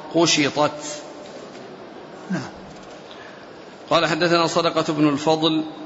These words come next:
Speaker 2: نعم. أين؟
Speaker 1: عن ابن عيينة
Speaker 2: سفيان بن عيينة.
Speaker 1: عن الزهري
Speaker 2: نعم.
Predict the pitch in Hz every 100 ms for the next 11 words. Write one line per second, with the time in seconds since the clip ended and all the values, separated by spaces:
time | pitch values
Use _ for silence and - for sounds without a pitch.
0 | - - 151 113 - - - - - -
1 | - - - - - - - 160 131 -
2 | 131 151 156 151 131 143 147 139 139 139
3 | - - - - - - - 147 160 156
4 | 143 139 143 123 147 156 143 131 135 131
5 | 151 165 160 - - - - - 160